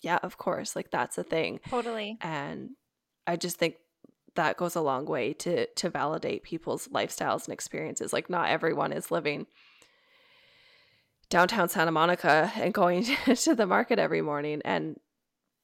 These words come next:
Speaker 1: have, has no kids and, you know, is an influencer for Lululemon.
Speaker 2: <laughs> Mm, for real.
Speaker 1: It just, it was
Speaker 2: Yeah.
Speaker 1: really validating, I feel.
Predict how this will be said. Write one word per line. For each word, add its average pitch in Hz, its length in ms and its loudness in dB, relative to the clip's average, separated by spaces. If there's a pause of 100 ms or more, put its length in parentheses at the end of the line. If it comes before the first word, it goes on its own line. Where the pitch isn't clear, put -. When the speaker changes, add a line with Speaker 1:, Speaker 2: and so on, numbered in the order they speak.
(120)
Speaker 1:
have, - 240 -6 (140)
has 190 260 0
no 190 80 2
kids 208 460 2
and, 156 420 0 (300)
you 185 160 -4
know, 160 340 -4 (680)
is 175 300 -2
an 165 80 -2
influencer 175 760 0
for 147 500 -4
Lululemon. 160 720 -2 (260)
Speaker 2:
<laughs> 247 320 2 (340)
Mm, 233 160 -2
for 190 160 -8
real. 190 240 2
Speaker 1:
It 370 160 8
just, 311 260 0 (120)
it 208 60 4
was 240 140 4
Speaker 2:
Yeah. 226 40 2
Speaker 1:
really 160 280 6
validating, - 600 -2
I - 120 -8
feel. - 420 -10